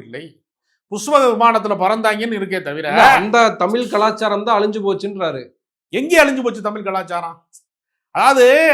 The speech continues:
Speaker 1: அக்ரஹாரத்திலே இருக்கிறவர்களுக்கு மட்டுமே அதிகாரம் இருக்க வேண்டும் என்று சொல்லக்கூடிய அந்த, அந்த, அந்த தன்மை அழிந்து விட்டது. அதைத்தான் அவர் சொல்றாரு. மற்றவர்களும் ஆடு மாடு மேய்த்து கொண்டிருந்தவன், பிற்படுத்தப்பட்டவனா இருக்கிறவன், ஒடுக்கப்பட்டவனா இருக்கிறவனுக்கு கல்வி மறுக்கப்பட்டது.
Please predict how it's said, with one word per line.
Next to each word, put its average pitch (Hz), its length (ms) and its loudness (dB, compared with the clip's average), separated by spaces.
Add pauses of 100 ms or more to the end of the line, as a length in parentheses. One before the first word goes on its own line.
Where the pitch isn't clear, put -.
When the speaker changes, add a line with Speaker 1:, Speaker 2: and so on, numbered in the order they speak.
(140)
Speaker 1:
அக்ரஹாரத்திலே 277 880 4
இருக்கிறவர்களுக்கு 233 760 -2
மட்டுமே 254 440 -6
அதிகாரம் 262 560 4
இருக்க 240 260 -2
வேண்டும் 226 380 -4
என்று 208 200 -10
சொல்லக்கூடிய 208 640 -8
அந்த, 240 360 -10 (140)
அந்த, 277 480 -2
அந்த 240 340 -6
தன்மை 339 240 0
அழிந்து 330 300 0
விட்டது. 226 280 -6
அதைத்தான் 277 340 2
அவர் 240 160 -4
சொல்றாரு. 254 340 -6 (1040)
மற்றவர்களும் 294 680 2
ஆடு 330 160 6
மாடு 302 240 6
மேய்த்து 262 260 -4
கொண்டிருந்தவன், 220 640 -4
பிற்படுத்தப்பட்டவனா 247 800 -2
இருக்கிறவன், 180 480 -2
ஒடுக்கப்பட்டவனா 240 640 -2
இருக்கிறவனுக்கு 180 560 -8 (340)
கல்வி 311 340 4
மறுக்கப்பட்டது. 254 720 2